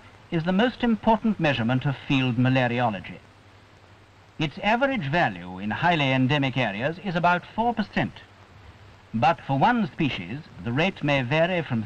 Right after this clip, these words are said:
thirty percent during an epidemic to point nought six percent, where the malaria transmission is occurring in the presence of a high mosquito population.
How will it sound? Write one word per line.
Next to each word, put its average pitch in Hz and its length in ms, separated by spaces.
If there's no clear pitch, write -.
thirty 214 240
percent 196 420
during 135 260
an 127 100
epidemic 120 460
to 160 100
point 196 300
nought 208 300
six - 240
percent, 101 440
where 139 160
the 131 80
malaria 180 500
transmission 139 640
is 127 100
occurring 160 640
in 131 180
the 127 60
presence 131 460
of 123 100
a 127 60
high 143 340
mosquito 131 640
population. 123 640